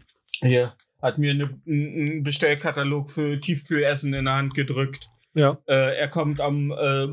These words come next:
Speaker 1: er wollte morgen noch mal wiederkommen, ob ich mich entschieden hab, ob ich, äh, da, äh, was bestellen will. Ähm, hier, da ist auch ein Zettel drin, äh, mit einem Foto von ihm. Das sieht aus, als wenn das, äh,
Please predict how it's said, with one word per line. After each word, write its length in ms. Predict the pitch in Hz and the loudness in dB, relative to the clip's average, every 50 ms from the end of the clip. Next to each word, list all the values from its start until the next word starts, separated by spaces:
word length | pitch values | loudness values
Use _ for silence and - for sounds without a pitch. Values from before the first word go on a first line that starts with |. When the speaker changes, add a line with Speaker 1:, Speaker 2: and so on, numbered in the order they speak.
| 139 - | -4 -2
Speaker 1:
er 160 | 156 151 139 | -2 0 0
wollte 200 | 143 160 160 147 | 0 -2 -2 -2
morgen 280 | 165 160 156 156 156 156 | -2 0 0 -2 -2 -2
noch 140 | 156 143 143 | -2 0 0
mal 180 | 151 151 147 | 0 0 0
wiederkommen, 500 | 143 143 151 147 143 143 160 147 139 139 | 0 0 0 -2 -2 -2 -2 -2 0 0
ob 140 | 139 135 135 | -2 -2 -2
ich 140 | 127 131 139 | -2 0 2
mich 180 | 147 139 139 | 0 0 0
entschieden 420 | 165 143 135 - - 147 139 139 135 | 0 -2 0 -2 -2 -2 -2 0 0
hab, 240 | 135 135 135 131 139 | 2 2 2 2 0
ob 180 | 139 131 - | -4 -2 -2
ich, 220 | 143 131 131 135 - | -2 -2 -2 -2 -2
äh, 340 | - - 131 123 127 127 123 | 0 2 2 2 0 0 0
da, 320 | 120 123 123 127 131 131 | 0 0 2 0 0 -2
äh, 300 | - - 131 127 123 120 | -2 -2 -2 -2 -2 -4
was 220 | 123 131 131 131 - | -4 -6 -6 -4 -4
bestellen 480 | 143 135 - - 123 117 120 120 117 | -4 -4 0 2 2 2 2 0 -2
will. 200 | 117 120 120 127 139 - _ - - - - - 143 139 - | -6 -6 -8 -8 -10 -12 _ -20 -20 -18 -14 -12 -12 -2 0
Ähm, 280 | 131 123 127 131 131 | 2 2 4 2 0
hier, 220 | 135 131 170 165 156 | 0 0 0 0 0
da 80 | 151 | 0
ist 140 | 156 147 - | 0 0 0
auch 140 | 170 151 135 | -2 -2 -2
ein 100 | 156 147 | -2 -2
Zettel 360 | 147 175 170 165 180 180 165 | -2 -2 0 0 0 0 -2
drin, 420 | 170 156 170 175 170 180 - - _ - - - _ | -2 -2 -2 -2 -4 -4 -8 -12 _ -20 -20 -8 _
äh, 260 | 135 143 147 - 143 | 0 2 2 2 2
mit 220 | 143 151 147 151 151 | 0 0 0 0 0
einem 100 | 151 143 | 0 -2
Foto 380 | - - 175 175 175 196 185 | -2 -2 -2 -2 0 -2 -2
von 260 | 160 - 185 165 156 170 | -2 0 0 0 0 0
ihm. 300 | 165 180 170 175 170 165 | -2 -2 -2 -2 -2 -2
Das 120 | 156 139 | 0 2
sieht 200 | 131 139 135 147 | 2 2 2 2
aus, 120 | 143 143 | 2 2
als 180 | 147 151 139 139 | 2 0 -2 -2
wenn 100 | 143 143 | -2 -2
das, 220 | 143 143 143 - | -2 -2 -4 -4
äh, 380 | - 151 160 156 147 151 151 151 | -6 -4 -2 -2 -2 -2 -2 -4